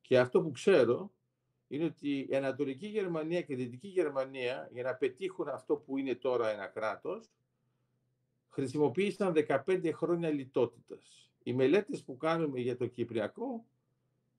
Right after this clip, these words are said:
έτσι όπως είναι, άμα το αφήσουμε και δεν το αγγίξουμε διαφορετικά, ακόμα και με μία απελευθέρωση της Κύπρου, θα έχουμε δώδεκα χρόνια λιτότητας.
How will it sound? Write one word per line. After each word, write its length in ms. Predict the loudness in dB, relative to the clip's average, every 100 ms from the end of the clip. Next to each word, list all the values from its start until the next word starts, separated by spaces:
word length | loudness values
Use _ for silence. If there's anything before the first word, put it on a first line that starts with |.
| _
έτσι 320 | 2 4 4 0
όπως 340 | 0 -4 -2
είναι, 380 | -2 0 -2 -6 _ _ _ _ _ _ _ _ _
άμα 300 | -2 0 0
το 120 | 0
αφήσουμε 540 | -2 -2 -2 -2 -6
και 140 | -2 -2
δεν 180 | -2 -2
το 100 | -4
αγγίξουμε 460 | -6 -8 -6 -4
διαφορετικά, 840 | 0 0 -2 -4 -4 -2 -4 -4 -10 _ _ _ _
ακόμα 480 | -10 -2 2 2 2
και 180 | 0 -2
με 120 | 0
μία 280 | -2 0 -2
απελευθέρωση 800 | 0 0 0 2 2 4 0 -6
της 180 | -10 -4
Κύπρου, 460 | -2 -2 -4 -6 -12 _ _ _
θα 160 | _ 0
έχουμε 420 | 0 2 2 0 -4
δώδεκα 640 | 0 4 4 2 -4 -8
χρόνια 340 | -2 -2 -2
λιτότητας. 840 | -6 -4 -4 -4 _ _ -20 _